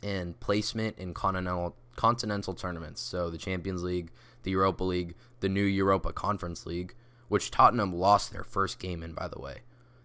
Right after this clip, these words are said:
This is a Europa Conference League. So i-,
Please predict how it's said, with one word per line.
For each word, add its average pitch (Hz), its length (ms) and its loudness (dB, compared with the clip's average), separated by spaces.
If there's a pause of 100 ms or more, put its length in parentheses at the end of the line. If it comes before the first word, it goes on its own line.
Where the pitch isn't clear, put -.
This 131 200 4
is 117 120 2
a 95 100 0 (220)
Europa 101 640 6
Conference - 720 -2
League. - 280 -16 (1800)
So 101 300 6
i-, 78 80 0